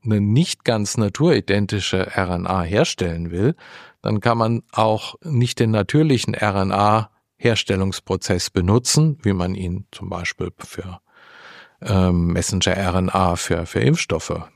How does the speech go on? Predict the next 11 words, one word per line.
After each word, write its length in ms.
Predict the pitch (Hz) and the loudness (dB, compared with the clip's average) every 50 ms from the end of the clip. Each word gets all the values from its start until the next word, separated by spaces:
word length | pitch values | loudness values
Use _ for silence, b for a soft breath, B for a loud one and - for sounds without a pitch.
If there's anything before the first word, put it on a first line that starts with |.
| _ - | _ -4
benutzen 500 | - 87 87 87 85 - - - 123 113 | -4 -2 -2 -2 -2 -2 0 0 0 0
kann, 320 | - - 131 143 165 170 B B B B B B B B B | 2 0 2 2 2 -2 B B B B B B B B B
sondern 480 | B - - 113 113 113 113 117 123 123 | B -2 0 2 2 4 4 4 4 4
dann 160 | 123 120 120 | 4 4 4
muss 260 | 117 123 143 - - | 4 4 2 2 2
man 160 | 147 147 147 | 2 2 2
es 280 | 135 127 139 - - - | 2 0 0 0 2 2
wirklich 400 | 110 104 - - 120 120 - - | 0 0 2 0 0 -2 -2 -2
total 680 | - - 117 - - 98 90 90 95 98 104 117 113 - _ - | -2 -2 -2 0 0 2 2 4 4 4 2 2 0 -2 _ -4
künstlich 600 | - 107 107 110 - - - - 85 80 - - | -2 0 0 0 -2 -4 -4 -4 -4 -4 -2 -2
machen. 380 | 82 80 78 - - 76 - | -2 -2 -2 -4 -8 -12 -12